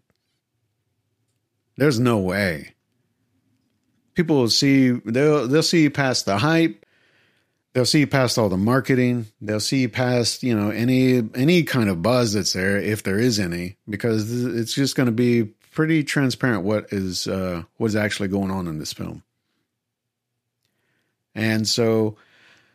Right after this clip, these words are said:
I, I mean, I'm pretty disappointed. I feel like some people are probably super disappointed, like, outraged and shit like that. And I, I don't have time for that. I feel like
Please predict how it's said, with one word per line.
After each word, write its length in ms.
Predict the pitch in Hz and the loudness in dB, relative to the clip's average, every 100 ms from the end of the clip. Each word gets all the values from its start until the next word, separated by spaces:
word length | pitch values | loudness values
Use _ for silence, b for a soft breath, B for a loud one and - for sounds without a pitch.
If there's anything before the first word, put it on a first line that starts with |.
| b b b b _ | b b b b _
I, 300 | 220 247 - | -2 0 0
I 20 | 180 | 2
mean, 180 | 185 | 4
I'm 140 | 180 180 | 4 2
pretty 240 | 180 151 | 2 2
disappointed. 640 | 143 120 110 127 127 127 123 | 4 2 2 2 4 2 2
I 120 | 120 | 0
feel 160 | 147 | 2
like 240 | 135 123 - | 2 2 -2
some 280 | - 127 117 | -2 0 0
people 280 | 131 113 | -2 0
are 80 | 113 | 0
probably 640 | 101 131 113 113 110 107 104 - | 2 0 4 4 4 2 0 -8
super 420 | - - 160 156 147 | -8 2 2 2 2
disappointed, 580 | 139 127 117 139 135 | 2 0 0 2 4
like, 200 | 104 92 | 2 2
outraged 760 | 82 76 120 131 131 135 135 131 | 0 0 0 2 2 4 2 2
and 120 | 127 | 0
shit 180 | - 147 | 0 0
like 140 | 123 131 | 2 2
that. 240 | 131 127 | 2 0
And 240 | 113 113 120 | -2 -2 0
I, 380 | 131 131 131 117 - _ | 2 4 2 0 -10 _
I 120 | 98 | -6
don't 160 | 95 80 | -4 -4
have 140 | 82 | -8
time 200 | - 78 | -8 -12
for 140 | - 87 | -6 -4
that. 340 | 120 107 - _ _ _ _ _ _ _ _ _ _ _ _ _ _ _ - | 0 0 -4 _ _ _ _ _ _ _ _ _ _ _ _ _ _ _ -4
I 80 | 123 | -2
feel 200 | - 143 | 2 4
like 320 | 127 113 | 4 2